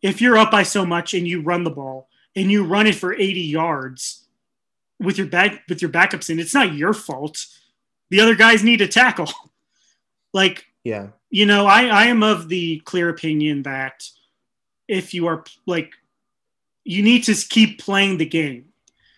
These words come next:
Speaker 1: as much as we'd like to, like, and, like, if, if you are deciding that it is, uh, not okay for a position player to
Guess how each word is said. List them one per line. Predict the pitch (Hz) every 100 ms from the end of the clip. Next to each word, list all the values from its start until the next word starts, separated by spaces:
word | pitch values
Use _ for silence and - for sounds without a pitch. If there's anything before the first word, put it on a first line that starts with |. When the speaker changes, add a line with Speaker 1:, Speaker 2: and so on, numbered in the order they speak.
| _ _
Speaker 1:
as | 180 165
much | 185 233 233
as | 202
we'd | 165 196
like | 175 180 180
to, | 170 - _
like, | 175 147 - -
and, | 202 202 202
like, | 190 185
if, | 185
if | 240 208 208
you | 214 170 240
are | 247
deciding | 220 214 196 180 156 147 139 _ - _ -
that | 160 170
it | 165
is, | 147 156
uh, | - - _
not | - 185 196 226
okay | 220 - 180 156 147 147 _ _
for | - 165
a |
position | 165 160 185 226 202
player | - 180 170 160 156 160 _ _ _ _ _ _
to | - 175 156 156 143